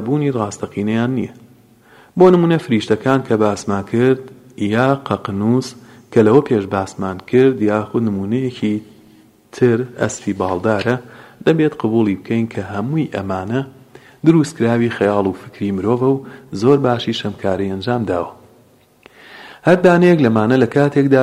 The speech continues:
هەست پێکراون و بە شێوەی کاریگەربوونی ڕاستی هاتوونەتە مێشکی ئێمەوە.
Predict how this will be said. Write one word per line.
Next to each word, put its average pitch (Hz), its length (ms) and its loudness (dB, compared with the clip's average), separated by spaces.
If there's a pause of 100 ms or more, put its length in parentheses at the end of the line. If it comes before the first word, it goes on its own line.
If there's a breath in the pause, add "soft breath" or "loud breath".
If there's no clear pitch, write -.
هەست - 180 -8
پێکراون 110 440 0
و 127 140 0
بە 107 140 0
شێوەی 101 300 -2
کاریگەربوونی 98 800 -2
ڕاستی 98 380 -2
هاتوونەتە 98 520 -6
مێشکی 95 360 -4
ئێمەوە. 98 300 -4